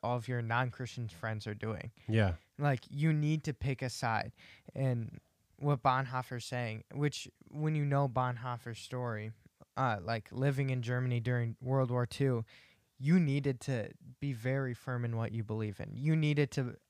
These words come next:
Speaker 1: a-, be a real follower in order for you to make a difference. And
Speaker 2: Yeah.
Speaker 1: so I think that's super cool. <clears throat>
Speaker 2: Also, this quote, as we were doing our study thing, so um, we talked about how the Beatitudes are the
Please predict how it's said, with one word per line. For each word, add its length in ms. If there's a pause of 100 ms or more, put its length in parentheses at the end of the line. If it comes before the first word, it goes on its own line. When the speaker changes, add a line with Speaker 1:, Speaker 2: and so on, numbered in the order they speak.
Speaker 1:
a-, 240
be 360
a 60
real 540
follower 800 (420)
in 200
order 300
for 160
you 180
to 80
make 240
a 60
difference. 500
And 100
Speaker 2:
Yeah. 140
Speaker 1:
so 60
I 100
think 320 (560)
that's 180
super 240
cool. 380 (180)
<clears throat> 220 (560)
Speaker 2:
Also, 320
this 280
quote, 340
as 260
we 140
were 320 (180)
doing 280
our 100
study 580
thing, 520
so 400 (1700)
um, 300
we 120
talked 280
about 180
how 100
the 120
Beatitudes 680
are 180
the 200